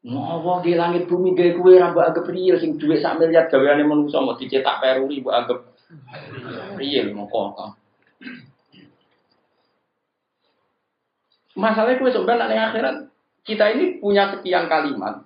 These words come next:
yang jangan-jangan itu menjadi kafir kita sebelum kita ketemu Allah Subhanahu wa taala. Mulane ngaji Islam Taufik kok termasuk ini, Islam Taufik kan kelebihannya dia mencocokkan sekian kalimat sing sawangane sepele, tapi bisa saja orang karena kalimat itu menjadi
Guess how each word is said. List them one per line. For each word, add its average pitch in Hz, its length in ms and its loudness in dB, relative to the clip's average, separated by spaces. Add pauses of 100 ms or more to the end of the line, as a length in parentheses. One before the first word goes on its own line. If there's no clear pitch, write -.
yang 175 320 -2
jangan-jangan 139 560 2
itu 202 160 -4
menjadi 131 320 -4
kafir 120 400 -2
kita - 560 -10
sebelum 110 320 -6
kita 110 240 -2
ketemu 107 320 -10
Allah 104 160 -4
Subhanahu - 400 -10
wa - 80 -10
taala. 147 200 -10 (840)
Mulane 110 220 -2
ngaji 110 240 -2
Islam 101 320 -2
Taufik 104 240 0
kok 117 160 -2
termasuk 101 400 -6
ini, 110 80 -8
Islam 98 320 -6
Taufik 107 240 -2
kan 135 180 -2
kelebihannya 110 540 -2 (460)
dia 110 240 2
mencocokkan 120 580 -2
sekian 110 320 -2
kalimat 107 600 0 (180)
sing 120 220 -6
sawangane 117 420 2
sepele, 107 460 -4
tapi - 240 -6
bisa 120 160 -2
saja 131 240 0
orang 139 240 2
karena 123 240 0
kalimat 120 340 0
itu 113 160 -6
menjadi 113 480 -2